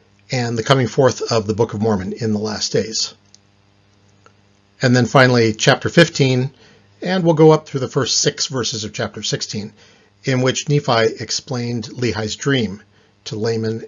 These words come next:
and Lemuel, his brothers. The setting for this lesson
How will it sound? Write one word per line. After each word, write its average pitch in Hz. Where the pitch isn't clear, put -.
and 101
Lemuel, 107
his -
brothers. -
The 120
setting 202
for -
this 113
lesson 139